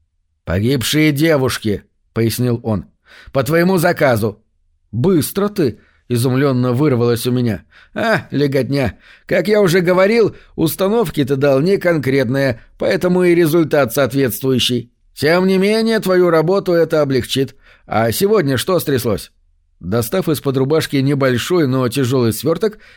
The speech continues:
я положил на стол. В сегодняшний номер "Гардиан" было завернуто нечто тяжелое прямоугольной формы. Сорвав газету, зомби уставился на мою ношу так,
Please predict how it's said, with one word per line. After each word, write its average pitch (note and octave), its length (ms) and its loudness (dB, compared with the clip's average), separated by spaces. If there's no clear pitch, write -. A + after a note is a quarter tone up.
я F3 200 -2
положил D3+ 480 0
на C#3+ 160 -2
стол. - 420 -6
В - 80 -20
сегодняшний D3 800 0
номер C#3+ 380 0
"Гардиан" D#3+ 540 0
было E3 360 2
завернуто B2+ 760 0
нечто D3 480 -2
тяжелое D#3 640 0
прямоугольной D3+ 800 0
формы. A#2+ 460 -4
Сорвав A#2+ 480 -2
газету, G#2 560 0
зомби D3 420 0
уставился D3 640 0
на C#3 120 0
мою C#3 260 0
ношу B2 280 -2
так, G#3+ 260 -4